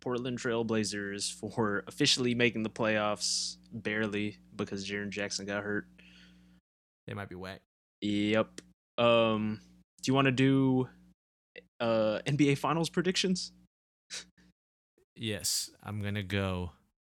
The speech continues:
Speaker 2: Clippers over the Bucks, seven games.
Speaker 1: We might not should have done prediction 'cause we're gonna just say the same thing. All right.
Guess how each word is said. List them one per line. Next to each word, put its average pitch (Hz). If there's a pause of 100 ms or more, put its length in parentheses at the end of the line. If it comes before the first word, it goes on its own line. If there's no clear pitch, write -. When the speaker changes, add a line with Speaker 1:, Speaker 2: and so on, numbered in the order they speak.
(1000)
Speaker 2:
Clippers 143 (1120)
over 135
the 127
Bucks, - (1120)
seven 107
games. 98 (2000)
Speaker 1:
We 165
might 127
not 107
should 95
have 95
done 98
prediction 95
'cause 104
we're 101
gonna 101
just 98
say -
the -
same 95
thing. -
All 113
right. 98